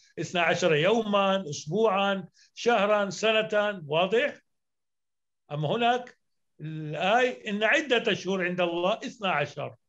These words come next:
جاءت كلمة شهرًا لتأكيد هذا العامل الذي عمل في التمييز. وكذلك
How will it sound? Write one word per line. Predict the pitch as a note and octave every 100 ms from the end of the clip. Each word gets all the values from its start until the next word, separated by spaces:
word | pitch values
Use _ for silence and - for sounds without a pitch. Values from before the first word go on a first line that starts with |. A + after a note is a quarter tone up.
| _ _ _ _
جاءت | F3+ A3 -
كلمة | G#3 F3
شهرًا | - G#3 G3+ B3 A#3 G3 _ _ _
لتأكيد | D3+ F#3 A#3 A#3 _ _ - A2+ - G#3+ F#3
هذا | E3+ D#3+
العامل | C#3+ D3 D3+ C3+
الذي | A#2+ B2 B2
عمل | C3 C#3+ D3 -
في |
التمييز. | C#3 - A#2 A2 G2+ - - _ _ _ _ _ _ _ _ _ _ _ _ _ _ _ _
وكذلك | D3+ D3+ E3+ G#3 G#3+ G#3+ B3 -